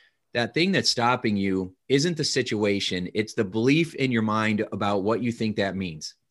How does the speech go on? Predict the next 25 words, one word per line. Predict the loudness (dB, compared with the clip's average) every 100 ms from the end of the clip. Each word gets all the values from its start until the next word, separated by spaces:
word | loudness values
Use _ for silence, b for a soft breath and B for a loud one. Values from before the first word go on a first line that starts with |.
| _ 0
And, | 2 4 2 2 -2 -2
you | 0 0
know, | 0
"Am | 0 0
I | 0
gonna | 0 0
be | 0 2
able | 2 0
to | 0
get | -2 0
through | 0 2
this? | 2 0 -2
Am | -4
I | -4
gonna | -4 -4
be | -4 -6
safe? | -2 2 2 0 -6
Am |
I | -8
gonna | -4 -4
be | 0 0
okay?" | 0 -2 0 0 -2 -6 _ b b b
And | -2 0
the |
belief | 0 0 2 2 2 0 -4